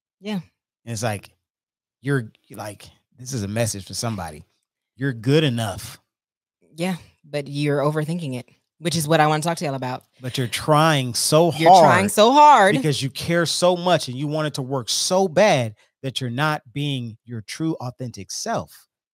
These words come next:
Speaker 1: Mm-hmm. Or
Speaker 2: And
Speaker 1: you're
Speaker 2: you're
Speaker 1: thinking
Speaker 2: holding
Speaker 1: yourself,
Speaker 2: yourself
Speaker 1: holding
Speaker 2: back.
Speaker 1: yourself back. Yep. I was gonna say that.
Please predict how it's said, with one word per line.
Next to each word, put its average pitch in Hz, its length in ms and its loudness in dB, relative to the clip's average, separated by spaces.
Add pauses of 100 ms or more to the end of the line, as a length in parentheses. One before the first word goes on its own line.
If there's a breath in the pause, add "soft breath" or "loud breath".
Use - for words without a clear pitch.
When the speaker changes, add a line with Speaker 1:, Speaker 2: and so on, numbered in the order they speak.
(140)
Speaker 1:
Mm-hmm. 160 260 -8 (400)
Or 240 300 4
Speaker 2:
And 104 200 -10
Speaker 1:
you're 170 120 -4
Speaker 2:
you're 120 60 -4
Speaker 1:
thinking 208 260 -2
Speaker 2:
holding 180 220 0
Speaker 1:
yourself, 170 120 0
Speaker 2:
yourself 160 600 -6
Speaker 1:
holding 143 160 0
Speaker 2:
back. 185 80 0
Speaker 1:
yourself 185 300 -4
back. 147 220 -6
Yep. 160 260 -6 (320)
I - 20 -18
was 147 100 -12
gonna 147 140 -10
say 147 140 -12
that. 123 200 -12